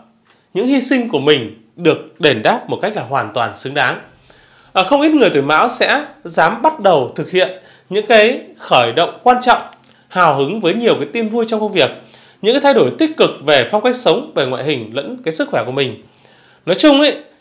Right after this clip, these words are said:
trong năm ngày cuối tháng một âm lịch, các bạn sẽ được nhiều cát tinh ưu ái, gặp được nhiều may mắn và tận dụng được những cái cơ hội để thể hiện xuất sắc về mọi mặt. Cái sự cải thiện về cái vận may này cũng sẽ mang lại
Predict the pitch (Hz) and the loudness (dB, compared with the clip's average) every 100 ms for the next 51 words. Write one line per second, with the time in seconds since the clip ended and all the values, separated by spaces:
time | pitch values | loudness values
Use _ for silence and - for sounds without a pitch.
0 | _ 254 269 269 254 180 151 156 180 175 | _ 0 2 4 2 2 0 0 -2 0
1 | 202 226 - 220 156 - - _ - 247 | -2 -2 -2 -2 -2 -4 -18 _ -2 2
2 | 262 170 208 208 240 165 - - 160 170 | 2 2 -2 -2 2 2 0 -12 -2 0
3 | 120 240 247 247 226 220 226 180 165 220 | 2 0 0 0 -2 -2 0 2 0 -2
4 | 302 _ _ 160 180 165 160 170 131 151 | -6 _ _ -2 0 0 -2 2 2 2
5 | 262 247 185 233 196 143 123 - 156 175 | 0 2 0 -2 0 0 2 0 -2 -2
6 | - 170 147 - 160 233 240 226 214 165 | -4 -2 -2 -4 -4 -2 2 2 2 -2
7 | - - - 147 127 - 120 165 - - | -6 -20 -12 -2 -2 0 0 0 -2 -6
8 | - 285 285 302 302 - 160 135 123 123 | -4 -4 2 2 2 -2 -2 -2 -2 -2
9 | 127 - - - _ _ - 226 254 226 | -2 -4 -20 -20 _ _ -4 -4 0 0
10 | 180 131 - 208 - - _ - 156 151 | 2 2 2 0 -2 -18 _ -4 2 2
11 | 135 165 214 175 220 220 180 120 - - | 2 0 0 2 2 4 2 0 -6 -14
12 | - 170 220 226 254 233 226 202 - | -12 -2 -2 0 0 -2 -4 -6 -8